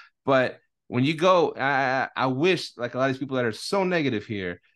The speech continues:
would go to a place like that and see that firsthand and see those conditions and see how, how,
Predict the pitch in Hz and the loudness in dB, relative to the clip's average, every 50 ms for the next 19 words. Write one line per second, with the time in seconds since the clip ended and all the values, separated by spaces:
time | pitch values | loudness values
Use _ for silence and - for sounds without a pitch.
0 | _ _ _ _ _ _ _ _ _ - 117 127 123 143 147 147 135 127 120 - | _ _ _ _ _ _ _ _ _ -6 -6 0 2 4 4 6 4 4 2 0
1 | 123 110 104 - - 92 92 92 - 104 95 92 90 - - 107 110 110 - - | -2 -4 -4 -4 -6 -8 -8 -6 -6 -4 -4 -4 -4 -6 -6 -8 -6 -6 -8 -6
2 | - 180 202 208 202 156 131 104 98 - - 98 92 92 - - 87 80 82 85 | -4 -2 -2 0 0 2 0 0 0 -2 -4 -6 -6 -6 -8 -8 -8 -8 -8 -8
3 | 92 - _ _ 104 104 - - - 208 208 175 135 131 - - 98 87 85 - | -10 -12 _ _ -10 -8 -6 -4 -4 -2 0 0 -2 -2 -4 -6 -6 -6 -6 -8
4 | - 95 98 98 - _ _ _ _ _ - 117 - - - 190 185 180 165 165 | -8 -10 -12 -14 -16 _ _ _ _ _ -6 -4 -4 -2 -2 0 0 0 2 2
5 | 156 151 143 139 131 120 110 98 - _ _ _ _ _ _ _ _ _ _ _ | 4 4 6 4 4 2 -2 -6 -14 _ _ _ _ _ _ _ _ _ _ _
6 | _ _ _ _ _ _ _ _ _ 127 127 139 147 147 147 147 - 90 | _ _ _ _ _ _ _ _ _ -6 -2 2 2 4 4 2 0 -4